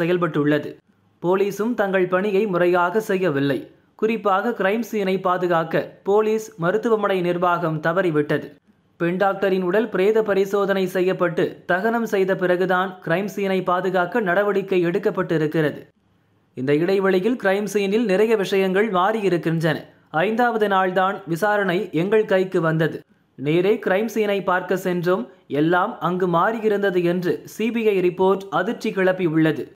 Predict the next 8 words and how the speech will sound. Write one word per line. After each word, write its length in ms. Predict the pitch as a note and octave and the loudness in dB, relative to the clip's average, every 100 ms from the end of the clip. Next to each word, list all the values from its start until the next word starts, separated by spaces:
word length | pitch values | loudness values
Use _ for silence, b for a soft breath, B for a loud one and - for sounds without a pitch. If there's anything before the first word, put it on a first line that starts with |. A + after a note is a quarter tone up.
| _ _ _ | _ _ _
எல்லாவற்றையும் 720 | B2+ D3 F3+ F#3+ F#3+ F#3+ F#3 | -2 0 2 0 -2 -2 0
விட 160 | F#3 F#3+ A3 - | 2 2 0 -2
அதிர்ச்சியான 640 | C#3 F3+ F3 F#3 F#3 A3+ | -4 -4 0 0 2 0
விஷயம் 440 | G3 G#3 F#3 F#3 B3 B B | -2 -2 -2 -2 -4 B B
எஃப் 240 | D#3 F3+ | -2 0
ஐ 100 | A#3+ | 0
ஆர் 160 | A#3 A3 | 2 0
பதிவு 320 | F#3 G3 G3+ | 0 0 -2